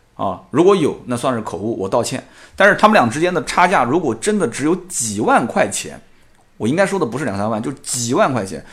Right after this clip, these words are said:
是十万以内啊，五六万、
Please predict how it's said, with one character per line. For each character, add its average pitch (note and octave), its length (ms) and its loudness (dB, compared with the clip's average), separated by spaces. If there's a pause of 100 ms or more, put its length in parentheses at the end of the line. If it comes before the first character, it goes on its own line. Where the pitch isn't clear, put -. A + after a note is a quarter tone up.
(140)
是 D#3+ 200 -2
十 - 320 -2
万 E3+ 280 4
以 G#2 60 -2
内 F3+ 340 -2 (260)
啊， G2+ 280 -4 (220)
五 A#2 120 -2
六 F#3+ 140 6
万、 F#3+ 340 2